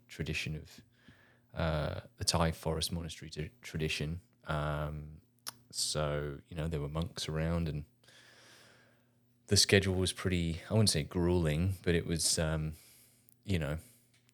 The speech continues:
it was bells at five A M and straight into, you know, get up, head to the, some little hall,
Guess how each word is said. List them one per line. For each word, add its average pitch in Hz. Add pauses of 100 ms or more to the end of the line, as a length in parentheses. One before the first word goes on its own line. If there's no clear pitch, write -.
(140)
it 85
was - (1600)
bells 82
at - (120)
five 80
A 82
M 82 (840)
and 82
straight 87
into, 80 (140)
you 90
know, 85
get 80
up, 78 (920)
head -
to 92
the, 85 (420)
some 87
little 82
hall, 85